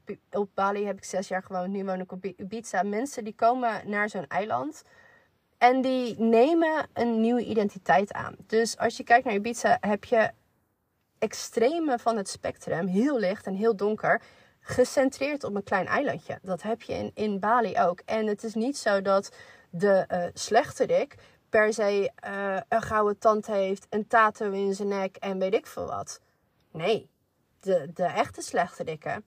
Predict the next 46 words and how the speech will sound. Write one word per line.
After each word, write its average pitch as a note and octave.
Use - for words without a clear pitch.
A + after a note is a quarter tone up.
die F3+
kunnen B3
er F#3+
zo -
uitzien. D3
Maar C3
vaak B3
hebben G3+
ze A3+
een B3+
paars D4
gewaad D#4+
aan. E3
Met A3
een A#3+
veertje D4+
op A#3+
hun A3
hoed. G3+
En, A3+
en A#3
een, A#3+
eh, A3+
sali C#4
dingetje. G3+
En G3+
kramen A#3
ze A#3+
allemaal A#3
spirituele A3+
woorden B3+
uit. F3
En B3
zijn A#3+
ze B3+
een B3+
tantra-teacher A#3+
of G#3+
een G#3+
guru B3
of G#3+
weet G#3+
ik C4
veel A#3
wat G3
ze, F3+